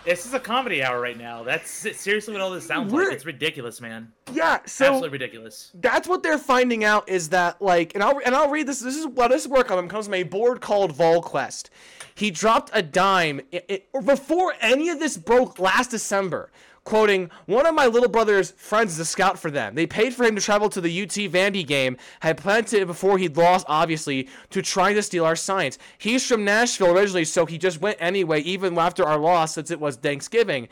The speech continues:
Speaker 2: Says he and others are never allowed to talk to Harbaugh directly about it."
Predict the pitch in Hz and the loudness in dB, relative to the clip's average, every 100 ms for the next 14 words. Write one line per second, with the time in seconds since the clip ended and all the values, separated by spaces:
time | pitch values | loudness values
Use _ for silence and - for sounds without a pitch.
0 | - - - - 220 202 - 240 240 233 | -20 -20 -10 0 0 0 -4 -6 -4 -2
1 | 196 196 196 190 - - 160 175 175 180 | -2 0 0 -2 -8 -4 0 0 2 0
2 | 190 277 311 285 277 262 285 269 285 - | 0 0 2 2 4 4 2 0 -2 -4
3 | - 262 262 269 254 170 151 202 226 302 | 0 0 2 2 0 0 -2 0 2 0
4 | 269 294 285 302 208 254 247 220 254 269 | 0 2 2 2 2 0 2 4 4 2
5 | 247 269 285 269 226 240 - 233 254 262 | -2 -2 -2 0 0 0 0 2 6 6
6 | 220 123 - - | 4 2 -6 -12